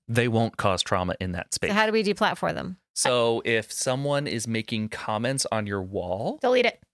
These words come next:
Speaker 1: delete the comments. Don't reply to the comments. If you feel that you absolutely have to reply, reply i-, to your audience without re-quoting the original message. If a person says,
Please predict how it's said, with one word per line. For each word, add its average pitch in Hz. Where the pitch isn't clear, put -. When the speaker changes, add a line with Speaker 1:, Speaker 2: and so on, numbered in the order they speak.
Speaker 1:
delete 139
the 139
comments. 95
Don't 120
reply 110
to 107
the 95
comments. 87
If 123
you 175
feel 107
that 117
you 120
absolutely 127
have 135
to 131
reply, 101
reply 143
i-, -
to 208
your 196
audience 120
without 113
re-quoting 127
the 101
original 98
message. -
If 117
a -
person 165
says, 107